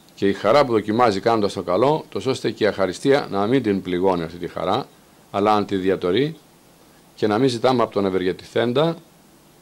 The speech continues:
πολλά πράγματα. Όταν ο άνθρωπος δεν περιμένει αμοιβές από αυτόν τον κόσμο και ξέρει ότι θα πάρει αμοιβές στον άλλο κόσμο, είναι ευχαριστημένος, έστω και όταν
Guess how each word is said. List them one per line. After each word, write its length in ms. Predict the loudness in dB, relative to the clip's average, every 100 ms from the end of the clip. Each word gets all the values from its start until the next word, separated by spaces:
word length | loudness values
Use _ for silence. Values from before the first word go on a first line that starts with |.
| _ _ _ -2
πολλά 220 | 2 2
πράγματα. 420 | 2 -2 -4 -14 -18 -20 _ _ _ _ _ _ _ _ _ _ _ -8
Όταν 220 | -4 0
ο 40 | 2
άνθρωπος 300 | 2 0 0
δεν 200 | 2 4
περιμένει 460 | 2 4 2 2
αμοιβές 400 | 0 0 -2 -2
από 100 | -6
αυτόν 160 | -8 -8
τον 120 | -4
κόσμο 440 | -2 -2 -2 -6 -10 _ _ _ _ _ -20 -20 -20 _
και 120 | -4
ξέρει 320 | -2 4 4
ότι 100 | 4
θα 100 | 2
πάρει 240 | 4 6 6
αμοιβές 320 | 4 2 0
στον 160 | 0 0
άλλο 160 | 0
κόσμο, 420 | -2 -4 -4 -6 -6
είναι 200 | -2 -2
ευχαριστημένος, 800 | 0 -2 -2 -4 -4 -2 -4 -8 -20 _ _ _ _ _ _
έστω 400 | 0 0 0 -4
και 160 | -2 0
όταν 320 | 0 -2